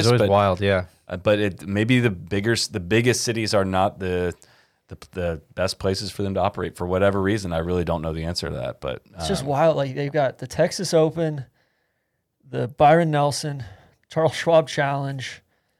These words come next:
Speaker 3: the, H-, the Houston event,
Speaker 1: Match play.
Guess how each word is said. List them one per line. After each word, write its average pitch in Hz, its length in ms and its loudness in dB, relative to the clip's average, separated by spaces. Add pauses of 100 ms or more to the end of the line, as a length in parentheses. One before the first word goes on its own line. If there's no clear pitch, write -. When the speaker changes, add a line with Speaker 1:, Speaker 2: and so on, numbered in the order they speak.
(460)
Speaker 3:
the, 135 60 -14
H-, - 240 -16
the 139 240 -6
Houston 165 480 -4
event, 143 460 -2 (400)
Speaker 1:
Match 104 260 -2
play. 95 240 0